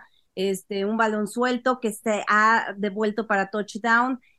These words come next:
y, pues, bueno, creo que el pateador, eso sí, tenemos mucho mejor pateador, aunque luego tenga unas cosas que, Dios mío santo, y tenemos a Matt Judon, que es el de, mm, pues, el segundo de capturas de la N F L con catorce y medio, entonces es lo único que creo que pueda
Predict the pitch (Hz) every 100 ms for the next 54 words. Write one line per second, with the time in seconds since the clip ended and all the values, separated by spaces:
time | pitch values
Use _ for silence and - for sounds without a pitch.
0 | _ _ - 208 208 208 208 208 196 226
1 | 214 254 247 226 262 262 302 - 220 214
2 | 202 226 226 214 - 208 220 208 214 220
3 | 214 220 220 202 185 202 196 - 208 202
4 | 185 190 214 190 185 185 196 190 202 202
5 | 190 196 190 - 190 202 - 185 165 165
6 | 180 190 190 196 233 240 - _ - 240
7 | 233 247 262 277 262 202 214 214 262 254
8 | 220 233 294 _ _ - 226 220 247 254
9 | 254 254 - 240 226 220 214 214 208 202
10 | 196 196 - _ _ - 254 247 220 240
11 | 254 349 311 214 - 208 - 233 240 220
12 | 208 214 220 220 220 208 208 190 185 -
13 | 208 214 202 226 208 175 202 226 226 247
14 | 233 - 277 294 311 269 285 294 262 220
15 | - 254 277 294 226 233 247 254